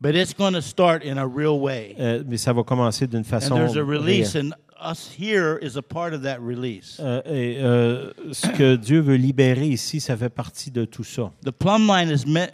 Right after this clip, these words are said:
Speaker 1: is meant to keep us
Speaker 2: Euh, la ligne de plomb, euh, euh, sert à nous garder
Speaker 1: in obedience
Speaker 2: en obéissance
Speaker 1: to the perfect will of God
Speaker 2: à la, euh,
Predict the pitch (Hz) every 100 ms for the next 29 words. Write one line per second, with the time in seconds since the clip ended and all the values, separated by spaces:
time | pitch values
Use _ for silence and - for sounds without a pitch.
0 | - 147 120 147 180 135 - 127 - 190
1 | 190 139 117 120 - - - - - 120
2 | 123 135 117 113 143 160 147 143 143 147
3 | 139 127 117 117 135 113 - - 135 135
4 | 135 120 117 113 123 117 113 113 110 -
5 | _ 156 143 139 113 165 196 180 143 135
6 | 143 - - - - - 123 113 127 123
7 | 123 107 - 120 98 95 - - 143 139
8 | 170 196 185 160 151 151 135 135 139 117
9 | 107 139 127 117 110 110 - 127 127